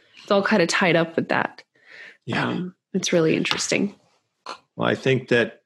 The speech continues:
Speaker 2: when we're getting ready for Christmas this year, carried as we, as we are by these great passages from the past, you know, and we've looked at the little letter of James and now the book of Isaiah, the prophet Isaiah, now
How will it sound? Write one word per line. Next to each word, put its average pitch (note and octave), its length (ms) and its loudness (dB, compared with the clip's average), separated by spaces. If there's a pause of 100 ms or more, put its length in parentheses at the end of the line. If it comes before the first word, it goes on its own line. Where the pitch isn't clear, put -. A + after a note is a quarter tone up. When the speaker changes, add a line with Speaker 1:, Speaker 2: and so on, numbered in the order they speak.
(140)
Speaker 2:
when A#2+ 240 0
we're A#2+ 400 4
getting A#2+ 340 2
ready A#2 180 4
for A#2 160 -2
Christmas A2+ 520 0
this A#2 280 0
year, G#2+ 540 2
carried B2 500 4
as A2+ 260 2
we, G#2+ 360 0
as G#2+ 200 2
we G#2 160 2
are G#2+ 340 2
by G2 220 -2
these F#2+ 240 -2
great G#2+ 360 0
passages G2 640 -4
from G2+ 220 -2
the F#2+ 60 -4
past, - 600 -6
you G2+ 80 -6
know, G2 160 -6
and G2 80 -6
we've G2+ 220 -4
looked G#2 220 -6
at F#2+ 140 -6 (380)
the G#2+ 80 -10
little G#2 240 2
letter G2+ 240 2
of F#2 100 -6
James G#2 580 0
and G2 100 -2
now G2+ 200 0
the G2+ 140 -2
book G#2+ 280 -2
of G2 140 -2
Isaiah, G#2 680 0
the G2+ 120 -6
prophet G#2 360 -6
Isaiah, G#2 440 -2
now A2 360 -2